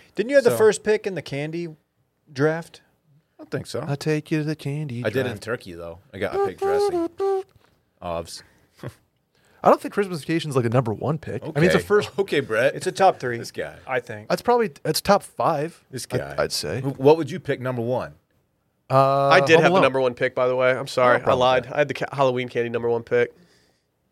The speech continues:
Speaker 2: I don't have a problem with that.
Speaker 3: Yeah, I think that's fair.
Speaker 2: That's my number two movie.
Speaker 3: Okay. Who take, who took it?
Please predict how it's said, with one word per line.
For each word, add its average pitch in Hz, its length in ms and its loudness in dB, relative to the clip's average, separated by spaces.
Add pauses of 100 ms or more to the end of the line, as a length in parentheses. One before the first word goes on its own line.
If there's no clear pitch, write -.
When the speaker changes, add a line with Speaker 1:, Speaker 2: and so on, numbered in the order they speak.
(120)
Speaker 2:
I 339 40 -8
don't 330 60 -8
have 147 60 -8
a - 20 -20
problem 85 180 -6
with 76 100 -18
that. 80 280 -16
Speaker 3:
Yeah, 285 160 -14 (100)
I 277 60 -10
think 320 140 -12
that's 262 120 -10
fair. 214 260 -2 (160)
Speaker 2:
That's 143 100 -8
my 139 80 0
number - 160 -6
two - 140 -12
movie. 85 280 -14 (440)
Speaker 3:
Okay. 151 200 -4 (540)
Who 147 100 -8
take, 156 220 2
who 147 120 -6
took 165 200 -6
it? - 140 -18